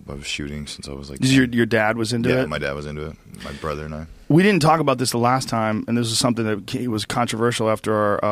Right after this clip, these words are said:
Speaker 2: uh, podcast, because during the Manhoof training camp, your dad died.
Speaker 1: Right.
Speaker 2: How hard was that, man, to go
Speaker 1: Uh,
Speaker 2: through?
Speaker 1: my dad and I had, like, a weird relationship. My dad and I ha-, had, like, a falling out probably,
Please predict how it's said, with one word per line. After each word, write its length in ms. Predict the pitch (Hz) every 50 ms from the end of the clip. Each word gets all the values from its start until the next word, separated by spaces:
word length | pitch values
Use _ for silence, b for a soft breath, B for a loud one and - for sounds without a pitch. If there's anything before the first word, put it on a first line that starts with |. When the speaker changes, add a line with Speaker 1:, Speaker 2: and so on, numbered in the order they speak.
| 104 101
Speaker 2:
uh, 40 | 98
podcast, 600 | - - - 113 113 110 - 110 107 104 101 -
because 320 | 113 110 - 107 101 101 98
during 340 | 92 107 107 123 131 131
the 60 | 117 104
Manhoof 580 | 101 104 110 120 127 120 110 113 101 - - -
training 340 | - - 127 123 120 110
camp, 380 | 98 - 107 104 101 101 95 -
your 120 | - 107 101
dad 320 | 104 117 110 110 104 92
died. 400 | 101 101 107 110 107 92 92 95
Speaker 1:
Right. 300 | 82 82 85 82 80 76 - - _ _ _ _ _ _ _ - B B B B B B B B B B B B B B B B B B B B B B B B B _ _
Speaker 2:
How 140 | - 131 127
hard 200 | 127 135 127 117
was 120 | 104 101 104
that, 240 | 107 113 113 -
man, 260 | - 98 98 98 101 98
to 80 | -
go 120 | 120 - 147
Speaker 1:
Uh, 200 | 143 139 135 135
Speaker 2:
through? 400 | 117 117 113 113 110 107 - - _ _ _ _
Speaker 1:
my 160 | 110 117 139
dad 140 | 151 165 151
and 100 | 143 135
I 60 | 123
had, 140 | 110 104 95
like, 100 | 95 87
a 80 | 85 80
weird 340 | 82 85 85 85 82 -
relationship. 640 | - - 78 80 80 78 85 80 - - 78 69 -
My 160 | 71 82 87
dad 180 | 90 92 87 85
and 100 | 85 80
I 200 | 76 76 76 - - -
ha-, 220 | 80 73 - 82
had, 80 | 87 87
like, 160 | 82 76 -
a 100 | 78 73
falling 420 | - - 85 80 82 82 78 76
out 260 | 76 76 78 73 -
probably, 360 | - - 80 71 67 69 73